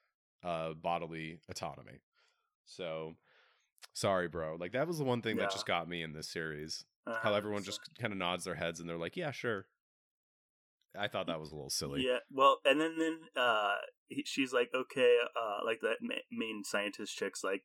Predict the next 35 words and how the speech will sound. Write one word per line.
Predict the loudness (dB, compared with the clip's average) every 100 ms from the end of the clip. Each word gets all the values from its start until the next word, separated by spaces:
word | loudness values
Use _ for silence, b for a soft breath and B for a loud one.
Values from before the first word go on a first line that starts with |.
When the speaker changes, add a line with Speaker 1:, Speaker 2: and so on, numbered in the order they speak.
| b b b 2
Speaker 2:
"Okay, | 4 8 8 8
well, | 6 4 2
I'll |
make | 0 -2 0
you | 0
a | 0
deal. | 0 2 4 4
Basically, | 2 -2 -2 -2 0 -2 -6 b b 4
you | 8
have | 8
one | 8 6 8
month | 6 4 4
to | 2
find | 6 6 6 2 2
this | 0 2
love | 2 4 4
of | 2
yours, | 4 6 6 4 0 -4 _ _ _ -2
and | 4 6 6 2 -4 -6 2
during | 4 6
that | 4 4
month, | 4 4 2 0
every | 4 4 4 4
night | 6 6
I'm | 4
gonna | 0
send | -2 0 2
a |
new, | 0 -2 -4 -2
like, | 0 -2 -2
naked | -2 -2 -4 0
chick | 0 2
into | 0 0
your | -2
bed, | 0 2 2